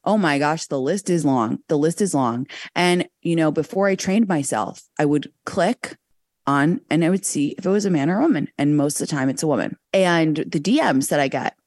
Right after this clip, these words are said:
and the A M As that I get, I, I see they're from my followers. They're from women saying negative things about my body or making comments or what have you. And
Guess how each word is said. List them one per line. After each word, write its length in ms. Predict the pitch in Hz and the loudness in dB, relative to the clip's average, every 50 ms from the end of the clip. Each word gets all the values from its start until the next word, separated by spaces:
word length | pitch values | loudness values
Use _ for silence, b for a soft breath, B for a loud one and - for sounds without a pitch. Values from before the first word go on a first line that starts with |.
| - _ _ - | -20 _ _ 0
and 240 | 151 147 147 147 | 2 2 4 4
the 240 | 143 143 139 135 - - | 4 4 4 2 2 0
A 140 | 165 175 | 0 2
M 100 | 180 180 | 2 2
As 260 | 185 233 269 254 - - | 2 2 2 0 -2 -2
that 120 | 165 160 | -2 -2
I 60 | 151 | -2
get, 260 | - 143 127 - - _ _ _ _ _ - | -2 -2 -4 -6 -8 _ _ _ _ _ -6
I, 160 | - - 131 - | -6 -4 -2 -2
I 80 | - 151 | -2 -2
see 300 | - - - 233 294 - | -2 0 2 2 2 2
they're 180 | - 147 143 147 | 2 0 -2 -2
from 220 | - 170 160 156 | -2 0 2 2
my 140 | 151 151 147 | 2 2 0
followers. 480 | 143 - 175 139 - - 113 139 127 | 0 0 -2 0 0 0 0 -2 -2
They're 120 | - 165 160 | -2 -4 -4
from 200 | - 180 180 196 | -2 0 0 2
women 400 | 233 269 - 139 127 185 170 - _ _ _ - | 2 2 2 0 -2 -4 -8 -10 _ _ _ -6
saying 320 | - - 180 175 175 165 | -2 0 0 2 2 2
negative 340 | 165 165 165 175 185 180 - | 2 2 0 0 -2 -4 -4
things 320 | - 180 185 185 175 165 | -2 -2 0 0 0 0
about 420 | 170 165 151 143 143 135 - - B B B B B B | 0 -2 0 0 0 -2 -2 -6 B B B B B B
my 140 | - 151 147 | -2 0 0
body 640 | 143 - 180 180 175 175 175 170 170 165 165 165 - - - | 0 0 0 0 2 2 2 2 2 0 0 0 -2 -4 -4
or 540 | 151 143 135 135 135 135 131 131 131 131 131 | -2 0 2 2 2 2 2 2 0 0 -2
making 340 | 143 139 131 - - - - | -2 -2 -2 -4 -4 -4 -4
comments 680 | - 180 165 156 156 156 147 143 143 143 135 - - - | -2 0 2 2 2 2 2 2 2 0 0 -2 -6 -6
or 100 | 147 135 | -4 -2
what 160 | 127 135 131 - | -2 -2 -2 -4
have 280 | 143 143 127 117 - | -4 -6 -6 -6 -6
you. 220 | - - 76 - - B B B B B B B B B - | -8 -8 -8 -8 -8 B B B B B B B B B 0
And 520 | 160 156 151 151 151 151 143 147 139 | 2 2 4 4 4 4 4 2 2